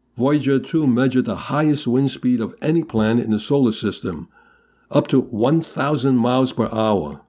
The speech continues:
Neptune's largest moon, Triton, was found to be one of the coldest places in the solar system, with a surface temperature of minus three hundred and ninety degrees Fahrenheit,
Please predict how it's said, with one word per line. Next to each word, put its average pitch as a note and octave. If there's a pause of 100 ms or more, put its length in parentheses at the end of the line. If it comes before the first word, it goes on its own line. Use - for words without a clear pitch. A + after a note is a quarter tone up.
(840)
Neptune's F3
largest D3+
moon, D3
Triton, A#2 (400)
was A#2
found D#3
to C3
be B2
one B2+
of G#2+
the G#2
coldest D#3+
places C#3
in A2+
the G#2+
solar B2
system, D#2 (540)
with B2+
a B2
surface E3+
temperature A2+
of A#2
minus C#3+ (180)
three D3+
hundred C#3
and G2
ninety C3
degrees A#2+
Fahrenheit, F#2